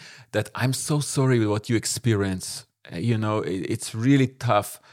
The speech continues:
uh, life you had experienced, but God is not like this. God is, he's a loving God, and he's, um, God of mercy," and, and so on. And he, and, and, and eventually what happened is that, uh, after some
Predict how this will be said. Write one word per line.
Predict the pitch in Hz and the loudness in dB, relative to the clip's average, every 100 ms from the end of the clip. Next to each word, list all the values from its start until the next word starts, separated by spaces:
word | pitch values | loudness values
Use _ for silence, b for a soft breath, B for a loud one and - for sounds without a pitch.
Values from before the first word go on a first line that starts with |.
| B B | B B
uh, | - 107 | -2 0
life | 101 110 123 - | 4 4 4 0
you | 107 | -6
had | 98 101 | -4 -4
experienced, | 95 - - 104 101 90 | -4 -8 -6 -4 -4 0
but | 107 90 90 | 0 0 -4
God | 120 120 | -2 0
is | 110 - | -2 -4
not | 101 101 - | -4 -4 -4
like | 95 87 | -6 -6
this. | 95 92 | -8 -8
God | - 101 | -6 -4
is, | 98 - | -4 -8
he's | 107 95 | -8 -8
a | 87 | -8
loving | 92 98 104 104 98 | -6 -2 -2 -2 -6
God, | 95 92 90 - b | -6 -6 -10 -14 b
and | 95 95 | -6 -4
he's, | 104 104 95 | -2 -2 0
um, | 98 95 95 - B B B - | 0 0 -4 -10 B B B -4
God | 104 104 | 2 2
of | 90 | 0
mercy," | 98 101 107 104 - 98 | -2 -2 -2 -2 -2 -2
and, | 107 - | -2 0
and | 139 | -2
so | 131 139 117 | 0 2 4
on. | 139 120 | 4 2
And | 107 110 | -2 -4
he, | 104 147 - | 0 -2 0
and, | 127 117 - | 0 -2 -2
and, | 120 107 - B B B B B B B B B B | -2 -2 -8 B B B B B B B B B B
and | 131 | 4
eventually | 113 160 247 - 165 | 4 2 2 -2 0
what | 131 151 190 | 2 2 0
happened | 131 196 214 165 190 - | -2 -4 0 -2 -2 0
is | 139 123 | 2 4
that, | 135 123 - _ | 4 2 -2 _
uh, | 123 117 110 104 - | 2 2 2 -2 -2
after | 156 - 214 | -2 2 0
some | 196 - 156 | 2 2 0